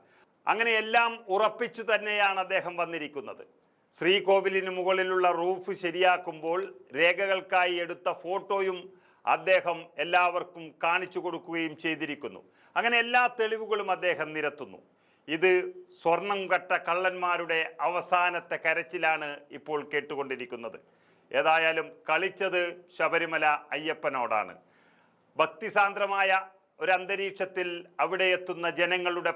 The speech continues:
പ്രാർത്ഥന ഒന്നു മാത്രം മതി, ഇതിൻ്റെ പിന്നിൽ കളിച്ച കള്ളന്മാരെ വെളിച്ചത്ത് കൊണ്ടുവരാൻ എന്നുള്ളത്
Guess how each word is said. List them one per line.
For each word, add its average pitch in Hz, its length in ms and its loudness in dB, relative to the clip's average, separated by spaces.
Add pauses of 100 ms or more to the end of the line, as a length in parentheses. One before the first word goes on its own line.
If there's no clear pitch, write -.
പ്രാർത്ഥന 175 480 2 (400)
ഒന്നു 175 260 -4
മാത്രം 165 400 0
മതി, 156 240 -2 (460)
ഇതിൻ്റെ 160 280 0 (100)
പിന്നിൽ 160 320 -4 (320)
കളിച്ച 156 360 -2 (180)
കള്ളന്മാരെ 156 720 0 (280)
വെളിച്ചത്ത് 143 480 -4
കൊണ്ടുവരാൻ 135 520 0 (440)
എന്നുള്ളത് 143 400 2